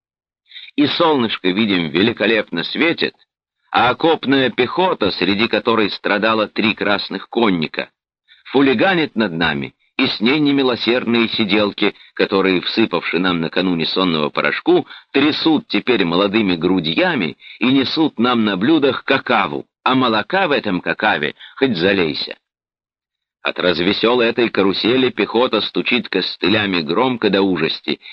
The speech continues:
и щиплет нам бока, как купленным девкам, дескать, отвоевалась и она,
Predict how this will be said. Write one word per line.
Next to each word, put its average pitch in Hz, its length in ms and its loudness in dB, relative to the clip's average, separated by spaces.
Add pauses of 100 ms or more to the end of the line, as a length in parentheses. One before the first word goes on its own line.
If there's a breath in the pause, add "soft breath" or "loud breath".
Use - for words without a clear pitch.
и 113 100 0
щиплет 127 600 -2
нам 113 260 2
бока, 127 460 0 (280 loud breath)
как 120 200 0 (140)
купленным 135 720 2
девкам, 92 460 0
дескать, 131 480 0
отвоевалась 123 800 0
и 107 60 0
она, 117 420 0